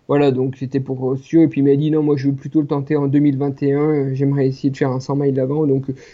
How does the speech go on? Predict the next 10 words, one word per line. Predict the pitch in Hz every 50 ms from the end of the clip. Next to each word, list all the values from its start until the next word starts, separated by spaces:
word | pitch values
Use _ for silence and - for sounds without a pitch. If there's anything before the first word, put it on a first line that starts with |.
| - _ -
je | 139
me | 135
suis | - - 135
dit, « | 143 143
Bon, | 143 135
allez, | 131 135 147 143
go. » | 135 135 147 156 170 175 170 156 131
Et | 123 - - _ - - - _ _ _ _ _ _ -
on | 139 143 147
essaye. | 147 147 139 139 - - 156 156 170 175 175 175